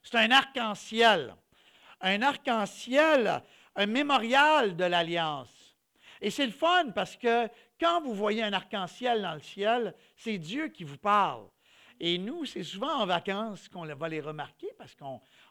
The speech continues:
on est en auto, souvent dans des autoroutes où on voit le ciel. Et, et, mais même si c'est dans la vie ordinaire,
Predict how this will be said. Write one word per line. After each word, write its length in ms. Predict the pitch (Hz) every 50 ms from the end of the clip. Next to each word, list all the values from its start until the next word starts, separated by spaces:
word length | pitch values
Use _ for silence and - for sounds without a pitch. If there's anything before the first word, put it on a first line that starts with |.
| _
on 180 | 98 139 151 165
est 200 | 180 185 180 196
en 180 | 170 160 160
auto, 360 | 156 156 151 - 226 247 269 233
souvent 560 | - - 180 160 143 160 196 202 214 226 220 - _ _ _ _ _
dans 180 | - 151 156 160
des 200 | 151 160 147 156
autoroutes 720 | 180 175 - 202 185 165 147 170 208 240 262 240 - -
où 140 | 165 147 135
on 100 | 147 147
voit 440 | 143 117 131 151 165 202 254 302 277
le 100 | 196 160
ciel. 500 | - - - 151 156 170 196 226 226 185
Et, 200 | 151 135 123 - _ _ _ _ _ _ _ _ _ _
et, 320 | - 185 185 185 180 175 175
mais 180 | 170 180 180 185
même 220 | 226 330 392 349
si 180 | - - 196 165
c'est 920 | - - 208 185 165 156 151 147 139 135 131 131 123 120 120 120 110 98 - _ _ _ _
dans 200 | 131 156 156 156
la 160 | 156 151 147
vie 480 | 139 143 175 196 208 208 196 180 170 165
ordinaire, 680 | 147 151 160 147 135 156 170 175 196 240 262 247 196 -